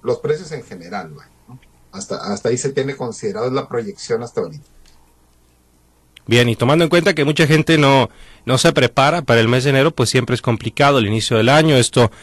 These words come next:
Speaker 2: esto de la cuesta de enero, ¿qué tan real es, eh, Guillermo? ¿Qué tanto se siente entre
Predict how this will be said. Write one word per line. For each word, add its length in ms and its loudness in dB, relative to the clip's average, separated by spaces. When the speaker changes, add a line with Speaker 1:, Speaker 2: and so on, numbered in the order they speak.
Speaker 2:
esto 300 2
de 100 6
la 200 4
cuesta 420 2
de 80 6
enero, 300 2
¿qué 120 0
tan 220 0
real 380 4
es, 440 0
eh, 320 0
Guillermo? 400 0
¿Qué 120 0
tanto 340 -2
se 120 -4
siente 600 0
entre 960 0